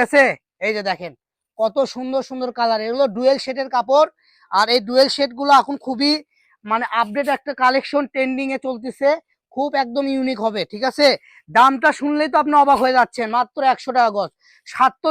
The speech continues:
ছোঁয়া আপনাদেরকে বোঝাই দিবে, কারণ এখানে শুধু পাইকারি সেল হয় না, পাইকারি দামে খুচরাও সেল হয়। তো আপনারা যারা খুচরা নিতে চাচ্ছেন, তারাও নিতে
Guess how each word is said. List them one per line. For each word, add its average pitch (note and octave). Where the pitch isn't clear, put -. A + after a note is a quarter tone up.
ছোঁয়া D4+
আপনাদেরকে C#4+
বোঝাই C#4
দিবে, D4+
কারণ C4
এখানে D4
শুধু D4
পাইকারি D4+
সেল D4
হয় C4
না, A#3+
পাইকারি C#4+
দামে C#4+
খুচরাও C#4
সেল B3+
হয়। G3
তো -
আপনারা D4
যারা D4
খুচরা C#4
নিতে D4+
চাচ্ছেন, D#4
তারাও D4
নিতে D4+